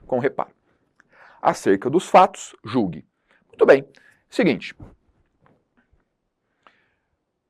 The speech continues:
O servidor tava lá com o carro da repartição e é um carro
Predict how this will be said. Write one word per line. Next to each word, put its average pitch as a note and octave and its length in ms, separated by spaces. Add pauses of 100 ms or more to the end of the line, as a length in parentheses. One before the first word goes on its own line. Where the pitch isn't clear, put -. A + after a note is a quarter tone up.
(120)
O - 40
servidor F#3+ 560 (400)
tava B2+ 220
lá A#2+ 100
com - 100
o - 20
carro G#2+ 400 (520)
da - 120
repartição - 640 (960)
e A3 120
é B3 80
um A#3+ 60
carro F3+ 420